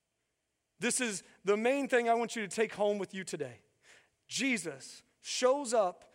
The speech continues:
in people's lives, and he calls us to do the same. Jesus shows up in people's lives, and he calls us to do the same.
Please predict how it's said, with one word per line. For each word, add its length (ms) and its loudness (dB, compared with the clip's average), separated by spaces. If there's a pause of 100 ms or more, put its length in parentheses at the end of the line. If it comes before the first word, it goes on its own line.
(140)
in 160 -2
people's 400 -4
lives, 560 -6 (840)
and 100 -4
he 60 -4
calls 460 0
us 440 -8 (360)
to 100 -10
do 140 -6
the 80 -14
same. 160 -14 (1500)
Jesus 680 -4 (200)
shows 600 2
up 400 -2 (180)
in 160 0
people's 420 -2
lives, 600 -4 (520)
and 120 -2
he 60 -2
calls 400 0
us 580 -6 (600)
to 100 -6
do 120 -4
the 100 -10
same. 160 -10